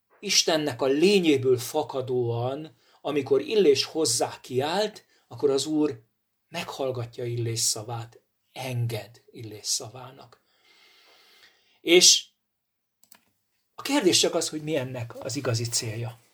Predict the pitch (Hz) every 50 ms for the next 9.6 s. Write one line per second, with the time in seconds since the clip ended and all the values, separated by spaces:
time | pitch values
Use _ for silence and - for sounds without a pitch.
0 | _ _ _ _ _ - - - - - - 180 247 269 - - 262 196 196 -
1 | 185 165 151 - - - 190 180 - 175 165 160 147 - - - 127 120 117 113
2 | 139 151 143 156 143 143 139 143 - - 160 147 135 120 - 165 165 175 196 196
3 | - _ _ _ _ _ _ - - - - - - - 196 170 170 175 180 180
4 | 175 - 180 180 180 180 175 - 139 127 139 165 160 - - 190 180 180 185 180
5 | 185 180 175 180 190 185 185 175 175 247 226 - - - - 156 139 135 131 127
6 | 123 117 113 107 110 113 107 - - - - - - _ _ _ _ _ _ _
7 | _ _ - 147 135 143 123 117 117 110 113 113 - - - - - - - 277
8 | 269 - 160 135 127 117 - - - 127 113 113 120 - - _ _ - 117 -
9 | 123 117 113 113 117 - - - - - - _